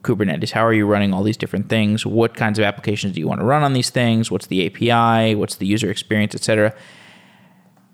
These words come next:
How do these respective product sets illustrate the long-term vision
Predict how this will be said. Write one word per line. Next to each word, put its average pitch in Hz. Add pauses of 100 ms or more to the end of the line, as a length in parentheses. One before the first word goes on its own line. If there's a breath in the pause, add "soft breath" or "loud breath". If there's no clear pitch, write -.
(100)
How 214
do 208
these 143 (140)
respective 120 (600)
product - (380)
sets - (480 soft breath)
illustrate 110 (320)
the 123
long-term 117
vision 104